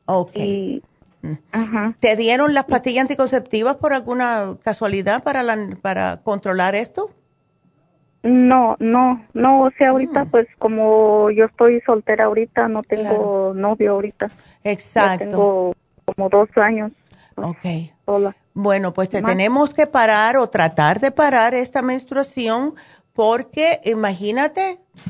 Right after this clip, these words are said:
Speaker 1: em, te dieron entonces hierro del doctor. ¿Ese hierro te está causando estreñimiento, María?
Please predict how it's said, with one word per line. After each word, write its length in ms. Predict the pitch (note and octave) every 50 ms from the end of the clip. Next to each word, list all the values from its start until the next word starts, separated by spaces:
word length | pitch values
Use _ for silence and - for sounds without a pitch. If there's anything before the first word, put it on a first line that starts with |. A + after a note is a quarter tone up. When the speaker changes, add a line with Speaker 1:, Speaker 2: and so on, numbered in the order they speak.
| - _ _ _ - _ _ _ _ _ _ -
Speaker 1:
em, 380 | - B3+ B3+ B3 B3+ A#3+ - -
te 180 | - D4 C4 C4
dieron 360 | - C#4+ D4+ E4 E4+ F#4+ F#4 E4+
entonces 520 | D#4+ D#4 D#4+ D#4 E4 D#4+ F4 F4 - -
hierro 420 | - A#3+ C4 C4 C4+ C#4 C#4+ D4 C4
del 160 | C4 B3 G#3+
doctor. 460 | - A3+ G#3 E3 - - G3+ F#3 F#3
¿Ese 280 | A#3 D4+ - - F#4+ E4+
hierro 400 | D4+ D#4 D#4 D#4+ E4+ - F4 E4
te 100 | - B3
está 260 | G#3+ - A#3+ A3+ A#3+
causando 1000 | - C#4+ C4+ C4+ - - - C4 A#3+ B3 B3 C4 A#3 C4+ C4+ B3+ A#3+ A3 G3 - -
estreñimiento, 880 | G#3+ G#3+ G#3+ - - G#3 A3 A3 A#3 A#3 B3 D4 E4 D#4+ D4+ C4+ - A#3+
María? 440 | B3 C#4 D#4+ E4 D4+ A3+ G#3 G#3+